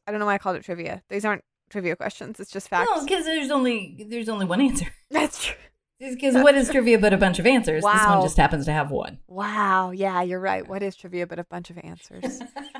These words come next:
Speaker 1: Wow. That's beautiful. I'm gonna, I wanna embroider that on some towels and
Speaker 2: I
Speaker 1: hang 'em
Speaker 2: think
Speaker 1: up.
Speaker 2: you should.
Speaker 1: Yeah.
Speaker 2: I think you should. It's
Speaker 1: It's really
Speaker 2: words to
Speaker 1: beautiful.
Speaker 2: live by. It'll get you through hard times every time.
Speaker 1: <laughs> Um, I think
Speaker 2: <laughs>
Speaker 1: some of these we've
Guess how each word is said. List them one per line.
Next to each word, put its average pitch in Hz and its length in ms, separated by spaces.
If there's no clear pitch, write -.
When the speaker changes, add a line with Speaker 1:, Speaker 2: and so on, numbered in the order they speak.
Speaker 1:
Wow. 240 300
That's - 160
beautiful. 185 420
I'm 247 140
gonna, 269 60
I 226 240
wanna 277 360
embroider 220 460
that 214 160
on 202 120
some 180 140
towels 190 460
and 185 80
Speaker 2:
I 190 40
Speaker 1:
hang 190 140
'em - 40
Speaker 2:
think 240 120
Speaker 1:
up. 254 60
Speaker 2:
you 269 80
should. 277 340
Speaker 1:
Yeah. 190 140
Speaker 2:
I 220 160
think 226 180
you 254 120
should. 233 160
It's 180 60
Speaker 1:
It's 175 80
really 190 120
Speaker 2:
words 180 100
to 170 40
Speaker 1:
beautiful. 175 60
Speaker 2:
live 240 160
by. 254 320
It'll 202 180
get 202 220
you 208 60
through 196 200
hard 165 280
times - 360
every 175 200
time. 170 200
Speaker 1:
<laughs> 622 60
Um, 269 460
I 285 120
think 381 280
Speaker 2:
<laughs> - 40
Speaker 1:
some 392 160
of 440 180
these 440 360
we've 302 320